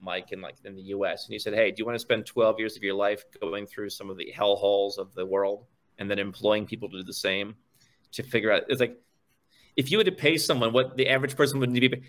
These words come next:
I'd have, I'd have zero margin at all, right? I mean, there's, there's something to be said about,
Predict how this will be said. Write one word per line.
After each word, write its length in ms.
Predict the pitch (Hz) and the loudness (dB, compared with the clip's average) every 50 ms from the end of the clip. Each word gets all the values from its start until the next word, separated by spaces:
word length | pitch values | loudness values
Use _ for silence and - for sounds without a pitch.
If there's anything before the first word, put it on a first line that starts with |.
| _ _ - | _ _ 0
I'd 140 | 135 151 139 | 0 2 2
have, 180 | 151 139 - - | 2 0 0 0
I'd 140 | - 143 139 | 0 2 4
have 160 | 139 135 117 | 4 2 2
zero 320 | 117 104 107 131 147 151 135 | 0 -4 0 2 4 4 4
margin 440 | 127 120 120 127 127 120 117 107 | 4 2 2 2 2 0 -2 -4
at 60 | 95 98 | -2 0
all, 380 | 98 95 87 - - _ _ _ _ _ _ _ _ _ - | -2 -2 -2 -6 -12 _ _ _ _ _ _ _ _ _ -2
right? 280 | 98 101 101 104 104 - _ _ - | 0 0 0 0 -2 -6 _ _ -4
I 60 | 135 | 0
mean, 200 | 127 127 131 127 | 2 4 4 4
there's, 180 | 135 131 127 | 2 0 0
there's 280 | 131 131 143 135 131 135 | 0 2 2 2 2 2
something 300 | - 170 160 160 - 143 | 0 0 0 0 -4 -4
to 60 | 123 | -2
be 80 | 117 117 | -2 -4
said 240 | 117 - 135 127 123 | 0 2 2 2 4
about, 400 | 113 - 107 104 101 95 - | 4 2 2 2 2 0 -4